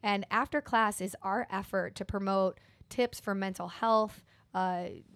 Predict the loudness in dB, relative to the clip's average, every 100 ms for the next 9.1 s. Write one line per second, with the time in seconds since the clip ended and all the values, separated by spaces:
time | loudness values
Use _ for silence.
0 | -14 -4 -2 0 0 0 0 0 -2 -2
1 | -2 2 2 2 -2 -2 -2 -4 -6 -8
2 | -8 -10 -6 0 0 0 -6 -6 -6 -4
3 | -4 -2 -4 -6 -6 -4 -4 -4 -6 -6
4 | -6 -8 -6 -4 -2 -4 -6 -8 -4 -2
5 | -2 -4 -2 -2 -4 -14 _ _ -20 -10
6 | -4 -2 2 2 2 0 2 2 2 -2
7 | -4 -4 0 0 -2 -2 0 0 -2 -2
8 | -2 0 -2 -2 -2 -4 -6 -6 -4 -4
9 | -6